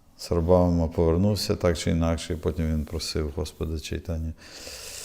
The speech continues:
«Пробач, будь ласка, я запросив тебе сюди, а, але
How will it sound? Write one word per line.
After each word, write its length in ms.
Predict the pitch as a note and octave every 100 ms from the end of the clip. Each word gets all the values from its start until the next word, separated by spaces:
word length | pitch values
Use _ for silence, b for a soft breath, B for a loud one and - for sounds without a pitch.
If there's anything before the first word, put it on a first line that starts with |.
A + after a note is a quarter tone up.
| B B - _ - E2
«Пробач, 400 | - D#2+ D#2+ D2+
будь 180 | D#2+ D2
ласка, 380 | D2 D2 - E2 D2+ D2+ C#2+
я 160 | E2 D#2
запросив 460 | D#2+ D2 - E2+
тебе 260 | - E2 D2+
сюди, 640 | - F2 D#2+ G#2 A#2 A#2+ G2
а, 140 | D#2 D2+ E2
але 300 | D#2 D2+